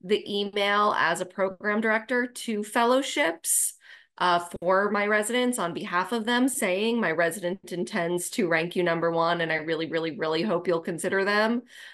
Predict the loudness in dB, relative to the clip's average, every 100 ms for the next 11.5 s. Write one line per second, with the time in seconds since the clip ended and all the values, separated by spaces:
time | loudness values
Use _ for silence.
0 | -20 -4 0 0 2 0 -2 -8 -12 -12
1 | _ _ _ _ _ _ _ _ _ _
2 | _ _ _ _ _ _ _ _ _ _
3 | _ _ _ -12 -8 -6 -6 -6 -4 -6
4 | -6 -4 -4 -4 -6 -2 0 0 0 0
5 | 0 2 2 0 -4 -2 0 0 0 -2
6 | -4 -4 -2 -2 0 -2 -2 -2 -2 -2
7 | 0 2 2 0 2 0 0 -2 -2 -4
8 | -2 -2 -2 -2 0 0 2 2 2 2
9 | 2 0 -4 -6 0 2 2 0 -4 -16
10 | -20 _ -4 0 0 0 2 4 2 -2
11 | -4 -6 -4 -6